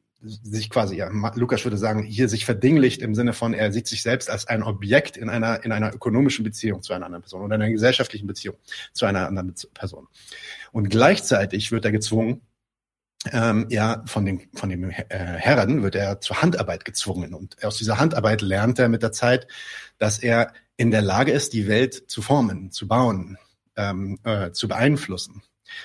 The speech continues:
Ja, dadurch, dass er selbst Hand anlegt, dadurch, dass er, ähm, gezwungen wird, weiß ich nicht, zum Beispiel das Feld zu bestellen oder so, ja. Er kann also die Welt um sich herum beeinflussen. Der Knecht hat also so einen besonderen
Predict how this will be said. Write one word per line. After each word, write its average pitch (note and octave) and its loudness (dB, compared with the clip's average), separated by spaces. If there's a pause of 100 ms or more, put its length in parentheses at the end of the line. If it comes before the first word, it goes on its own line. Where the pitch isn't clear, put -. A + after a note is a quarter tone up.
(140)
Ja, B2 -2
dadurch, G#2+ 0
dass G2 -2
er G2 -2
selbst A#2 2
Hand A#2+ 0
anlegt, G#2+ 0
dadurch, F#2+ -6
dass - -8
er, F#2+ -4 (400)
ähm, F#2+ -2
gezwungen G#2 0
wird, G2+ 0
weiß F#2+ -2
ich F#2+ -4
nicht, F#2 -2
zum G2+ 0
Beispiel F#2+ -4
das G#2 -2
Feld G2 -2
zu F#2 -6
bestellen F#2 -6
oder D#2 -12
so, - -20 (140)
ja. D#3 -2 (360)
Er - 2
kann D3+ 6
also C3 4
die A2 2
Welt A2 4
um A2+ 2
sich G#2+ 0
herum F#2 -4 (240)
beeinflussen. G#2 0 (200)
Der G2+ 0
Knecht C3+ 2
hat C#3+ 4
also B2+ 6
so A2 4
einen A2 6
besonderen E3 6